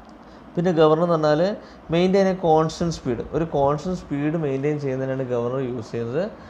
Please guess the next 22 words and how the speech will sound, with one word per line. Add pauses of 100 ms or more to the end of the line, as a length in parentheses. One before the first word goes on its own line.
(260)
ഫ്ലൈ
വീൽ
യൂസ്
ചെയ്യുന്നതിനാണ് (460)
reduce
the
cyclic
variation
of
speed. (520)
സ്പീഡിലുള്ള (180)
സൈക്ലിക്
വേരിയേഷൻ, (640)
അതായത്,
ആ,
എക്സ്പാൻഷൻ
കഴിഞ്ഞ്
കഴിഞ്ഞാൽ
പിന്നെ
കംപ്രഷൻ
എത്തുമ്പോഴേക്കും
എന്താവും?